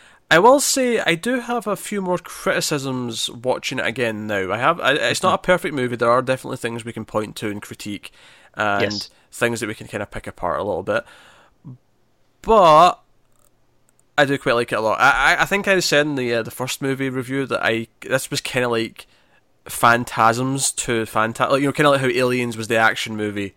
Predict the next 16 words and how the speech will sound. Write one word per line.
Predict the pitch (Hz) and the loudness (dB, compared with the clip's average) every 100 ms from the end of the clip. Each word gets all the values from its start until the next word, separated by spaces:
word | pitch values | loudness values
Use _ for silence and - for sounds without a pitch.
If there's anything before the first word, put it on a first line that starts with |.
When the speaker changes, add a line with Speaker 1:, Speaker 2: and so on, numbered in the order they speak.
| - | 0
Speaker 2:
Sure, | 120 | 2
Speaker 1:
after | 139 104 | 2 0
Speaker 2:
yeah, | 117 | 0
Speaker 1:
Alien. | 110 104 | 0 -2
Speaker 2:
yeah. | 113 101 - | -4 -6 -12
Speaker 1:
This | - 123 | -8 -4
is | 131 | -2
kinda | 127 117 | 0 0
the | 117 | 0
action | 117 120 - 110 | 0 -2 -6 -4
Phantasm | 117 113 113 107 104 | -4 -4 -4 -6 -6
movie | 104 98 | -8 -6
after | 101 101 | -6 -6
the | 101 | -12
first | - 110 - | -8 -8 -6
one. | 101 | -10